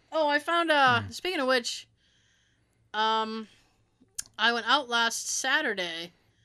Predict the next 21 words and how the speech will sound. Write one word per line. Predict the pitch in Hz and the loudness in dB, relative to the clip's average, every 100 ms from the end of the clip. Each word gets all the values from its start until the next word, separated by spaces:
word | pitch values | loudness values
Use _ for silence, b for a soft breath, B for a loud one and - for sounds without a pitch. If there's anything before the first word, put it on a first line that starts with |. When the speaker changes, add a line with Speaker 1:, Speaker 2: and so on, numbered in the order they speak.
| _ _ _ _ | _ _ _ _
Speaker 1:
with | 190 226 - | -8 -8 -6
the | 202 | -6
intention | 196 233 247 - 208 | -2 0 0 -2 -4
of | 180 175 - 220 | -6 -8 -10 -6
hoping | 220 214 185 | -4 -4 -8
to | 175 | -6
try | 208 196 | 0 0
to | 185 | 0
find | 196 190 180 | -4 -4 -4
another | 180 190 180 | -6 -6 -8
Bob | 175 185 185 180 | -6 -2 -2 -2
Ross | 170 160 | -6 -6
Funko | 262 330 170 | -8 -8 -4
Pop. | 160 143 180 _ _ _ _ _ _ _ 101 | -4 -4 -10 _ _ _ _ _ _ _ -12
Speaker 2:
Mm-hmm. | 92 90 120 - _ _ | -10 -10 -12 -14 _ _
Speaker 1:
Bob | 262 240 220 | -12 -10 -10
Ross | 214 - | -14 -16
Funko | 349 339 175 | -20 -20 -20
Pop. | 170 165 - | -18 -18 -4
Speaker 2:
<laughs> | 156 - 151 - 139 B B B B - | -2 -2 -6 -10 -16 B B B B -8
Speaker 1:
Uh, | 214 196 196 196 | -4 -2 -2 -6